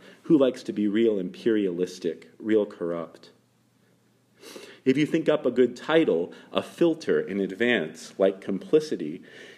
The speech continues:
you can coach your imagination word by word or action by action, as in a play. Reading a list poem aloud helps to negotiate the bare bones of narrative. It clings to and flatters those rhythms that tumble out easily.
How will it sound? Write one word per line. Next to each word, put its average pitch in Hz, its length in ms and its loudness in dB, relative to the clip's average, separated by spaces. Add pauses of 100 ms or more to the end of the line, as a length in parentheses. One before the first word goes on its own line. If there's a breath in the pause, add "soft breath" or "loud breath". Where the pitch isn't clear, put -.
(100)
you 123 80 2
can 117 160 2
coach 139 400 2
your 123 100 0
imagination 110 960 0
word 104 320 2
by 90 200 0
word 92 440 2
or - 220 -4
action 104 500 -4
by 85 180 0
action, 98 840 -6
as 87 180 -4
in 87 120 -2
a 80 60 -6
play. 98 520 -6 (880 loud breath)
Reading 139 320 4
a 113 80 4
list 147 340 2
poem 92 240 2
aloud 101 560 0
helps 107 280 -2
to - 100 -4
negotiate 110 720 0
the 98 80 -2
bare 101 320 2
bones 104 480 -2
of 90 100 -4
narrative. 98 680 -2 (340 loud breath)
It 123 220 0
clings 151 540 -2
to 92 320 0
and 87 120 -4
flatters 104 640 0
those 98 280 0
rhythms 95 440 -2
that - 140 -8
tumble 95 360 -4
out 90 260 -2
easily. 80 540 -6